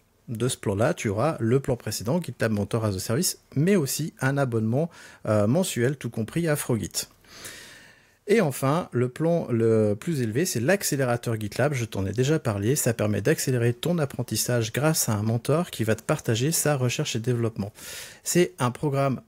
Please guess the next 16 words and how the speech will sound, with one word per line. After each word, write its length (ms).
de 120
formation 640
et 80
de 80
mentorat 460
collectif 720
par 160
promotion 480
de 100
cinq 280
personnes, 420
puisque 380
toutes 200
les 60
deux 140
semaines, 340